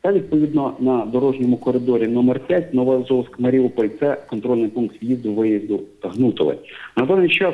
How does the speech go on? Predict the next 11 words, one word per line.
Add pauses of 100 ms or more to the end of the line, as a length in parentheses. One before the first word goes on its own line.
розглядається
питання
щодо (140)
відкриття
контрольного
пункту (260)
в'їзду-виїзду
на
залізничній (420)
дорозі. (280)
Це